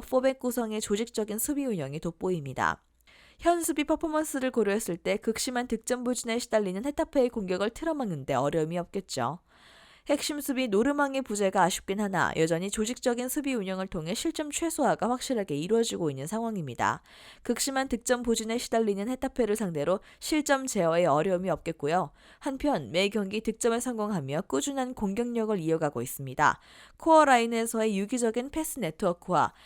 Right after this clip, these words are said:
베테랑 이선 실바를 중심으로 전방으로의 볼 공급에 어려움이 없습니다.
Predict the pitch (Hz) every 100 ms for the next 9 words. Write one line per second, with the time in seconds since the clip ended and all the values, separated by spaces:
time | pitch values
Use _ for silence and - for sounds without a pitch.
0 | - - 208 254 262 226 202 240 254 -
1 | 320 294 285 262 226 226 175 175 185 185
2 | 170 202 202 180 135 180 262 254 254 214
3 | 196 190 147 139 147 143 160 160 - 139
4 | 123 90 82